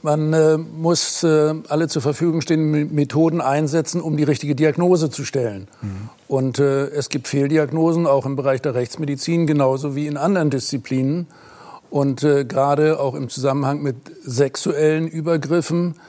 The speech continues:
Speaker 1: werden nicht selten Falschbeschuldigungen erhoben. Und darauf muss man gedanklich eingestellt werden. Und ich habe auch schon gesagt, im Zusammenhang mit Kindesmisshandlung wird es, äh, völlig anders erzählt oder bei der Vernachlässigung alter Menschen.
Speaker 2: Und wie war es aber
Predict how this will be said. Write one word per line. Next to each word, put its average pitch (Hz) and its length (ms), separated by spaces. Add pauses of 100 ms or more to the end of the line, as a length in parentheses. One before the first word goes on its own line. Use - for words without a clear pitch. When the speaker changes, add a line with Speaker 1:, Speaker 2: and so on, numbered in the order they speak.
(300)
Speaker 1:
werden 147 640
nicht 139 280
selten 151 540
Falschbeschuldigungen 135 960
erhoben. 120 440
Und 127 120
darauf 143 240
muss 156 160
man 151 140
gedanklich 147 420
eingestellt 147 580
werden. 117 220
Und 127 100
ich 127 120
habe 143 100
auch 139 60
schon 147 160
gesagt, 143 260
im 156 100
Zusammenhang 139 440
mit 143 160
Kindesmisshandlung 135 920 (640)
wird 135 220
es, 143 380
äh, 147 180
völlig 160 380
anders 175 320
erzählt 120 500
oder 139 240
bei 147 140
der 147 100
Vernachlässigung 151 800
alter 151 260
Menschen. 143 460 (280)
Speaker 2:
Und 131 160
wie 151 100
war 175 140
es 180 120
aber 165 220